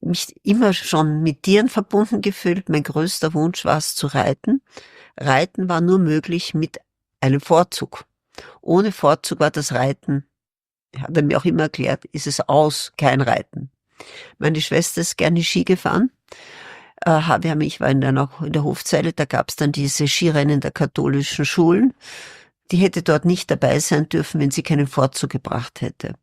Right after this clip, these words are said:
Äh, daher, meine ganze Erziehung war immer auf Leistung ausgerichtet.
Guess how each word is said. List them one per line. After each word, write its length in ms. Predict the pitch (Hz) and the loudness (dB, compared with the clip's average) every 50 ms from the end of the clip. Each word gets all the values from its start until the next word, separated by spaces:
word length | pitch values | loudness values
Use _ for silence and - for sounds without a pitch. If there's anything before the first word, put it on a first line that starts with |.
| _ _ _ _ - - - - - - - - - - - - - _ _ | _ _ _ _ -18 -18 -16 -16 -18 -18 -20 -20 -20 -20 -20 -20 -20 _ _
Äh, 160 | - 165 170 165 | 2 2 2 4
daher, 360 | - 185 190 180 175 165 175 | 4 4 6 6 8 6 6
meine 480 | 185 180 165 156 151 175 208 226 220 196 | 6 6 6 6 6 6 4 4 2 2
ganze 400 | - 165 180 202 202 - - - | 2 2 2 2 0 -2 -2 -2
Erziehung 580 | 175 - - - - - 170 175 180 180 165 | -4 -2 -4 -6 -2 0 0 0 0 0 0
war 220 | 170 147 139 - - | 0 0 0 2 2
immer 380 | 185 180 180 170 170 170 - | 2 2 4 4 2 2 0
auf 120 | 139 131 - | -2 -2 -2
Leistung 500 | 147 120 123 160 165 - - 165 156 - | 0 2 2 2 0 -2 -2 -4 -4 -2
ausgerichtet. 1000 | - - 160 165 - - - 151 160 160 160 160 - - - - - - - - | -2 -2 -2 -4 -4 -6 -6 -6 -4 -4 -6 -6 -6 -8 -8 -10 -10 -10 -14 -20